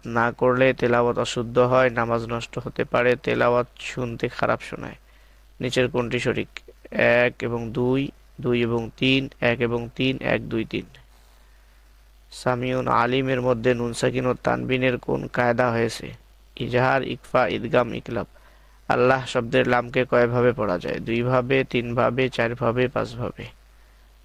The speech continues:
আল মুআমালাত এর মধ্যে কয়টি বিষয় সম্পৃক্ত? দুই, তিন, পাঁচ, সাত।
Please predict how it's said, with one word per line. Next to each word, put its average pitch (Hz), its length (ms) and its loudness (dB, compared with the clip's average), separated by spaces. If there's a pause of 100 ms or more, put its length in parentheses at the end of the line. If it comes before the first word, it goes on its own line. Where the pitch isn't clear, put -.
আল 123 140 0
মুআমালাত 127 920 2 (400)
এর 120 160 4
মধ্যে 120 400 2
কয়টি 120 380 2
বিষয় 120 380 0
সম্পৃক্ত? 117 680 -6 (720)
দুই, 127 460 2
তিন, 127 320 0
পাঁচ, 120 340 2
সাত। - 400 -2